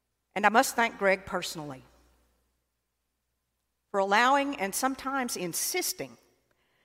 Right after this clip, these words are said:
that our roles be shared equally when it comes to presence in the liturgy and here in the pulpit. Greg understands the importance of a woman's voice here at Saint Peter's.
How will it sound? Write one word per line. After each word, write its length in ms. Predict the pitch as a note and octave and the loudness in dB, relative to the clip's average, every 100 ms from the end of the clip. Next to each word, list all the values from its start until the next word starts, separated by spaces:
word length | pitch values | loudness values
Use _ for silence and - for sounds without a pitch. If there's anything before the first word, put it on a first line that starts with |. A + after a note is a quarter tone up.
| _ _ _ _ E3 | _ _ _ _ -2
that 100 | F#3 | 2
our 160 | F#3+ | 2
roles 420 | F#3 G#3 B3+ C4+ | 4 4 2 -2
be 160 | - B3 | -6 -6
shared 540 | - - A#3+ B3+ B3 - | -4 0 2 2 0 -2
equally 500 | C#4 - F#3 D3 C#3 | -6 -2 -2 -2 -4
when 200 | D#3+ F3+ | -4 -4
it 140 | - | -4
comes 360 | - A#3 B3 - | -4 -4 -4 -8
to 100 | G#3 | -10
presence 720 | - B3 C4 C4+ C4 - - | 0 2 2 0 -4 -6 -8
in 140 | F3 F3 | -8 -6
the 80 | E3+ | -2
liturgy 540 | G3+ C#4 C4 C#4+ D4 - _ _ _ _ _ _ _ _ | -2 -2 -4 -8 -8 -14 _ _ _ _ _ _ _ _
and 160 | - F#3+ | -12 -6
here 200 | G3+ A3 | -2 -2
in 100 | A3 | -4
the 60 | G3+ | -6
pulpit. 440 | - G#3+ D#3 - _ _ _ _ _ _ _ _ _ _ _ _ _ _ _ _ - | -6 -6 -6 -10 _ _ _ _ _ _ _ _ _ _ _ _ _ _ _ _ 4
Greg 260 | A#3+ C4 | 4 4
understands 760 | - B3 G#3+ - B3 C4+ C#4+ C#4 | 2 0 0 -2 0 2 0 -2
the 160 | A#3+ G#3+ | -6 -6
importance 600 | G3 - C4+ C#4+ C4+ - | -8 -2 0 0 -4 -4
of 160 | F#3 | -2
a 40 | F#3 | -2
woman's 360 | G3 A#3 A#3+ | -2 -4 -4
voice 420 | - G#3 A3+ - - | -4 0 0 0 -6
here 320 | A3+ A#3 C4 | -6 -4 -4
at 120 | - | -4
Saint 260 | - A#3+ - | -6 -6 -8
Peter's. 560 | A#3 G#3+ D3 - - | -8 -6 -10 -10 -12